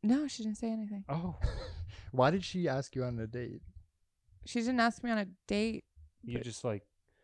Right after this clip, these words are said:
Speaker 2: s-, were like,
Speaker 1: we
Speaker 2: "Let's go out."
Speaker 1: No, it, she was like, I don't know. She was Scandinavian. So, you know, it was like a, "Oh, nice that you're here. Oh, nice.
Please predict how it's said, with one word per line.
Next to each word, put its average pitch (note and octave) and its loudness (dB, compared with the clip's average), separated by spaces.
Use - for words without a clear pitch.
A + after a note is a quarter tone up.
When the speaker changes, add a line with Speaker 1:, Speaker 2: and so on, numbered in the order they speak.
Speaker 2:
s-, - -12
were A2+ -2
like, G#2+ 2
Speaker 1:
we B3 4
Speaker 2:
"Let's D3 0
go D#3+ 0
out." C#3+ -2
Speaker 1:
No, E4 8
it, C4+ 4
she C#4+ 2
was D4 2
like, C4+ 0
I C4 4
don't E4 4
know. A#3+ 10
She B3+ 0
was C4+ 0
Scandinavian. G#3 4
So, G3 0
you A#3 2
know, F3+ 6
it G3 8
was A3 4
like A#3+ 4
a, G3 8
"Oh, G4 8
nice B3 6
that G#3 -2
you're C#4+ 2
here. C4 4
Oh, D#4 0
nice. A#3+ -2